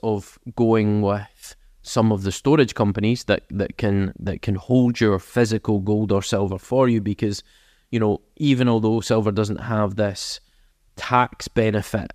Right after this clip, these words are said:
on the in-, the investment grade silver that gold does, I E, uh, you know, exemption from vat, if you hold it in a bonded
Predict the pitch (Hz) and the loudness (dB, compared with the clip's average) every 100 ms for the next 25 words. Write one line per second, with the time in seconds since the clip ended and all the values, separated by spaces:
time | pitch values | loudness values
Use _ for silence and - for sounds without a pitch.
0 | _ _ - _ - 110 107 101 95 57 | _ _ -20 _ 0 2 4 2 0 -4
1 | - - _ _ 104 110 98 95 107 - | -8 -18 _ _ 0 0 2 0 0 0
2 | 110 101 85 101 101 101 95 - _ _ | -2 -2 -2 -2 0 0 -2 -12 _ _
3 | - 110 113 98 98 90 90 117 156 120 | -2 2 2 2 0 0 -4 0 2 2
4 | 98 131 - 98 95 95 92 - _ - | 0 0 -2 -2 -2 0 -4 -6 _ -10
5 | - - - - _ _ 101 92 92 - | -6 -6 -8 -16 _ _ 0 2 0 -2
6 | 95 101 95 101 92 92 95 110 107 - | -2 0 -2 -2 -4 -4 2 4 4 -2
7 | _ _ _ _ _ _ _ 143 147 - | _ _ _ _ _ _ _ 0 0 2
8 | 131 123 127 117 107 98 110 110 101 - | 2 4 2 2 0 0 0 2 0 -4